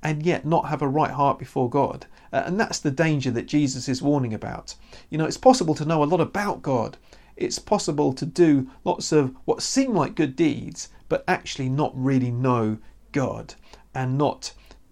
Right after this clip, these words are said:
bear those fruits of, of love for him and love for others. And I think it's a warning, you know, that the people who we look up and respect, don't think so much about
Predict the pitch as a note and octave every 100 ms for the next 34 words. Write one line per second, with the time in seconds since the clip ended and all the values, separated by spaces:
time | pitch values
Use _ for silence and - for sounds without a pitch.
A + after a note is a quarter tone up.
0 | _ _ - - D#3 C3+ A2+ G#2+ C#3+ B2+
1 | - - E3+ C#3 - - - B2+ A2 -
2 | B2+ C3 D3+ C#3 - A#2 A#2+ G#2+ - B2
3 | B2 C3+ B2+ - A2+ B2 A2 A2 - -
4 | - - - - F#3 A#3+ E4 E4 C4 F3
5 | A#3 C#4 C#3 A#2 A2+ - - F3 D#3 D#3
6 | E3 E3+ - C#4+ C4+ E3 F#3 E3 D#3 F#3
7 | - F3 - - D#3 C#3 - - F#3+ -
8 | - - - - - - - - G#3 C4+
9 | B3+ - G3+ D#3 - F#3 F3 D#3 - -
10 | - C#3+ D3+ C#3 A2+ -